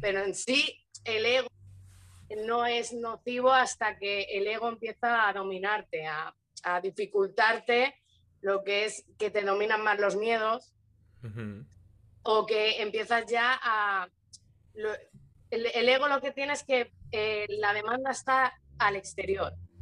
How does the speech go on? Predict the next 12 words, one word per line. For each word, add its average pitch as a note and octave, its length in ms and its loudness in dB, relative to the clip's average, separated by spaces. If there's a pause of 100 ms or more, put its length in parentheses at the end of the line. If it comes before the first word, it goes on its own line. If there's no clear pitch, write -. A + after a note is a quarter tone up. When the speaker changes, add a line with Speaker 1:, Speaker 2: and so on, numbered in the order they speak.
Speaker 1:
Es, - 320 -8 (720)
si G#4 160 2
buscas B3 640 4
cariño, B3 360 2 (220)
buscas A#3 400 -4 (120)
fuera. G#3 420 -2 (220)
Si G3 80 -6
buscas A#3 680 -2 (100)
aprobación, A3 760 0
es G#3+ 240 -6
fuera. E3+ 500 -4
Es... D#3+ 340 -10